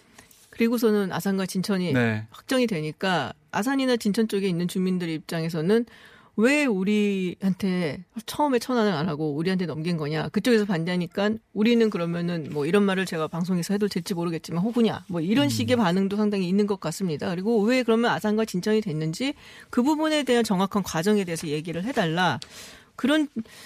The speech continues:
Speaker 1: 주장이 있었거든요.
Speaker 2: 네.
Speaker 1: 네.
Speaker 2: 그러니까 정부에서도 세심하게 알려드렸다면 반발을 피할 수
Speaker 1: 네네.
Speaker 2: 있었는데 그걸 못해서 아쉽다라는 얘기는 했습니다.
Speaker 1: 음.
Speaker 2: 근데 하나 강조한 게 뭐냐면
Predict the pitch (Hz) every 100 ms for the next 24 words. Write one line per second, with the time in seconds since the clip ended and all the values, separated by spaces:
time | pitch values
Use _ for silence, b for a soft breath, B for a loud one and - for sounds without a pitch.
0 | B - 247 277 269 269 262 247 - 214
1 | 254 - 185 151 156 262 _ - 127 120
2 | - 190 156 - 190 156 147 180 214 196
3 | 190 226 240 226 208 202 190 185 131 135
4 | 160 156 143 131 131 131 120 120 139 151
5 | 143 120 120 131 117 - 190 202 127 -
6 | 151 139 120 113 151 147 110 87 b -
7 | 151 113 143 135 101 - - 180 170 160
8 | 135 131 147 107 113 120 156 202 135 98
9 | 92 202 185 180 190 - 165 180 156 -
10 | 240 240 214 - 139 160 185 127 107 107
11 | 143 117